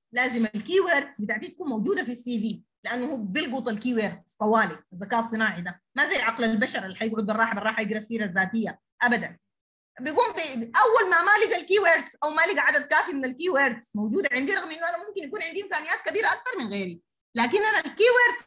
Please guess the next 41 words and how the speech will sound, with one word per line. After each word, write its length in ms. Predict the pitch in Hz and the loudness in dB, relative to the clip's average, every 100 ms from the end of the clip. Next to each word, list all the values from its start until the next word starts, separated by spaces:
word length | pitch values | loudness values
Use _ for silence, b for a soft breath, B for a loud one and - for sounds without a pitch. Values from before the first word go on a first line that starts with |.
| - | -6
اللي 120 | 226 | -2
هو 100 | 349 | 0
خدتيها 640 | 403 220 - - 349 277 208 | 2 2 0 -2 0 0 0
لي 140 | 262 | -2
في 380 | - 247 220 - 220 | -4 -4 -6 -6 -4
الإعلان 760 | 214 214 226 202 226 285 330 208 | -4 -4 -4 -2 2 2 2 -2
بتاعه 560 | 220 247 226 277 440 _ _ | 0 0 0 -4 -6 _ _
ما 180 | 254 339 | -2 0
موجودة 460 | 262 233 185 277 202 | 0 -2 -2 -2 -4
عندي. 460 | 185 190 226 226 - - | -2 0 0 -2 -8 -10
الإعلان 460 | 240 277 311 427 403 | -6 -4 -2 -2 -4
ده 60 | |
هو 140 | 403 269 | -8 -8
دخل 360 | - - 202 - 208 | -8 -8 -10 -12 -6
غزة 480 | 277 202 220 226 - _ | -4 -4 -6 -6 -12 _
الذكاء 360 | 190 226 277 294 | -4 0 0 0
الصناعي 440 | 330 220 247 262 277 - _ 247 | -2 -2 0 0 -2 -12 _ -2
أو 140 | 262 | 0
البرنامج 460 | 254 214 220 262 220 | 2 -2 -2 -4 -6
بتاع 240 | 190 190 | -8 -8
الذكاء 220 | 180 208 | -6 -6
الصناعي 340 | 277 233 233 226 | -4 0 2 2
اللي 120 | 196 | 2
بيفتش 540 | 254 240 254 233 - - | 2 0 -2 -4 -4 0
أو 40 | |
بيعمل 320 | 214 226 226 | 2 4 2
فلترة 340 | 233 226 - 208 | 0 -4 -4 -4
لل-، 280 | 196 190 180 | -6 -8 -10
للحاجات، 500 | 190 190 185 175 190 - - | -14 -8 -6 -6 -6 -8 -2
ما 140 | 294 330 | 2 4
لقى 380 | 339 233 196 - _ _ _ | 4 2 0 -4 _ _ _
ثمانين 260 | 269 277 311 | 0 0 0
في 120 | - | -4
المية 240 | 285 285 262 | -2 -2 -2
مثلا 260 | 277 247 | -2 -2
منها، 440 | 220 240 254 277 - | 0 -2 -2 -6 -8
ستين 320 | 311 - 330 | -14 -8 -8
في 100 | 302 | -6
المية 240 | 247 262 247 | -4 -4 -2
ما 140 | 262 | -2
موجودة، 420 | 240 214 254 262 | -2 -4 -4 -6